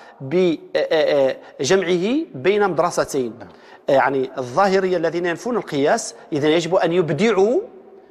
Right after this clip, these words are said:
Speaker 1: خارج القياس الذي هو قياس العلة. طبعًا ما يقولون بقياس آخر،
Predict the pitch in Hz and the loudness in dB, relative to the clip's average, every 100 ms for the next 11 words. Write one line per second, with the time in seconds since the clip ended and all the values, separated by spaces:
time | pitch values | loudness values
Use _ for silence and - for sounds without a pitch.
0 | - _ _ _ - - 220 208 196 - | -20 _ _ _ -2 2 2 2 -2 -2
1 | 196 247 277 - - 202 202 233 220 233 | 0 2 2 -2 -4 -2 -2 -2 0 0
2 | 202 202 208 160 156 170 185 185 208 247 | 2 2 0 0 -2 -2 -2 -2 -2 -2
3 | 220 208 208 202 170 170 147 | -2 0 0 0 -2 -2 -2